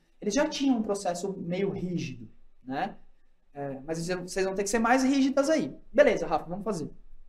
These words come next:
Eu fiz uma primeira, a gente fez acho que sete ou oito cães. Cara,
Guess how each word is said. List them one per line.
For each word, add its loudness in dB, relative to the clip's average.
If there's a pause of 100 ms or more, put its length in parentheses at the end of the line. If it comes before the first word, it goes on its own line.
(380)
Eu -4
fiz 0
uma 2
primeira, 0 (300)
a -16
gente -10
fez -2
acho -6
que -14
sete -6
ou -2
oito -6
cães. -10 (1200)
Cara, -12